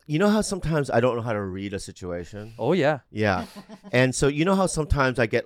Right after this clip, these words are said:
Speaker 1: kinda gay?
Speaker 2: Uh-huh.
Speaker 1: Yeah. He's not the right guy to do that
Speaker 2: That's
Speaker 1: with.
Speaker 2: right.
Speaker 1: Yeah.
Speaker 2: Yeah,
Speaker 1: I
Speaker 2: that's
Speaker 1: fucked
Speaker 2: right.
Speaker 1: it up.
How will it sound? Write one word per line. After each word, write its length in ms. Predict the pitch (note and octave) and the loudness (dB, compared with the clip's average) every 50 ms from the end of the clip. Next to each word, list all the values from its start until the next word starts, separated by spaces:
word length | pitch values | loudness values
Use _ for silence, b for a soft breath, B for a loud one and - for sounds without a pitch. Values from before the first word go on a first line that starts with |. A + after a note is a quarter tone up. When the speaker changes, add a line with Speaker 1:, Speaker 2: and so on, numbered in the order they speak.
| F#2+ - | -4 -10
Speaker 1:
kinda 240 | - A#2+ A2 G2+ F#2+ | -6 -4 -4 -4 -4
gay? 420 | D#2+ G2 F2 F2 F2 F#2 G2 G#2 G#2+ | -6 -6 -6 -6 -4 -6 -6 -6 -4
Speaker 2:
Uh-huh. 320 | C3+ A#2+ G#2+ A#2+ B2 - - _ | -6 -6 -4 -6 -8 -8 -10 _
Speaker 1:
Yeah. 380 | - A2 A2+ A2 G#2 G2 F#2+ F2+ - b b b b b b _ | -8 -4 -2 0 0 0 -2 -4 -10 b b b b b b _
He's 260 | - G2+ - C3+ C3+ C3 | -18 -8 -4 -2 0 2
not 140 | C#3+ C#3 - | 2 0 0
the 80 | B2+ | 2
right 200 | A2+ A2 G#2 G2 | 2 2 2 2
guy 100 | - G2 F#2+ | 2 -2 -2
to 60 | F2+ | -2
do 160 | E2 G2+ F#2+ | -4 -6 -6
that 140 | F2+ E2+ - | -4 -4 -2
Speaker 2:
That's 240 | A2+ A2 A2+ F#3 - | -2 -2 -2 -2 0
Speaker 1:
with. 60 | E3+ | 0
Speaker 2:
right. 220 | F#3+ G3+ F#3+ D#3+ - | 0 0 -2 -4 -6
Speaker 1:
Yeah. 300 | A2+ G#2+ G#2 G#2+ A#2 A2 F#2+ - | -4 -4 -2 -2 -4 -6 -8 -8
Speaker 2:
Yeah, 180 | C#3 C#3+ C#3 A#2+ | -8 -4 -2 0
Speaker 1:
I 40 | A2 | 2
Speaker 2:
that's 100 | C3 A2+ | 2 0
Speaker 1:
fucked 100 | G#2 - | 0 0
Speaker 2:
right. 80 | - G2 | -2 -2
Speaker 1:
it 60 | F#2+ | -2
up. 180 | F#2 F2 - | -4 -4 -6